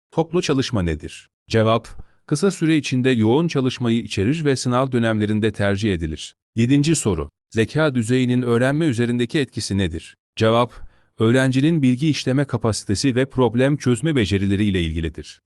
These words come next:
Sekizinci soru. Öğrenmenin aktarması ne demektir? Cevap, önceki öğrenmelerin yeni öğrenmeler üzerinde etkili olmasıdır. Dokuzuncu soru.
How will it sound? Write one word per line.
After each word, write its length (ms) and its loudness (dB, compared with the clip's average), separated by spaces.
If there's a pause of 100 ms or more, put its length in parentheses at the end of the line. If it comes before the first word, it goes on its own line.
Sekizinci 580 0
soru. 340 -4 (240)
Öğrenmenin 540 2
aktarması 720 -2
ne 140 0
demektir? 560 -6 (220)
Cevap, 340 0 (380)
önceki 380 2
öğrenmelerin 600 2
yeni 240 4
öğrenmeler 540 4
üzerinde 460 2
etkili 420 -2
olmasıdır. 680 -4 (220)
Dokuzuncu 520 2
soru. 340 -6